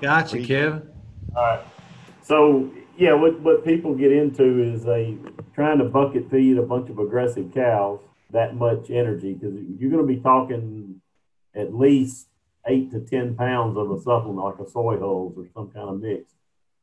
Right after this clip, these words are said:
Speaker 3: for that extreme situation you just described. And, and that's why I think it's, <laughs> I think a, a good long-term investment, you know, would be these cube feeders or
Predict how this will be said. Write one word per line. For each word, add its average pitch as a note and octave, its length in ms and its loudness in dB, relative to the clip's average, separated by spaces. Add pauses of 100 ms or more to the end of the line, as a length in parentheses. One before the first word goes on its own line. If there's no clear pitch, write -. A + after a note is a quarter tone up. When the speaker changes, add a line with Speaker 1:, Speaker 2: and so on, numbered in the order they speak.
(160)
Speaker 3:
for A#2 120 0
that A#2+ 240 2
extreme A#2+ 560 -4
situation A2 800 -6
you G#2+ 120 -14
just G2+ 280 -6
described. F#2+ 640 -6 (580)
And, A#2+ 120 0
and A#2+ 260 -2
that's D3 260 0
why C3+ 640 2
I C3+ 220 0
think C3 260 0
it's, A#2+ 280 -8 (320)
<laughs> - 340 -16
I B2+ 80 0
think D3 260 0
a, A#2+ 240 0
a - 140 -2
good C3+ 280 4
long-term C3+ 580 2
investment, B2 640 -2 (240)
you A#2 120 -6
know, A#2 280 0 (120)
would A2 220 -12
be A#2+ 140 -6
these A#2 220 -10
cube C#3+ 360 0
feeders A2+ 400 -8
or G2 140 -10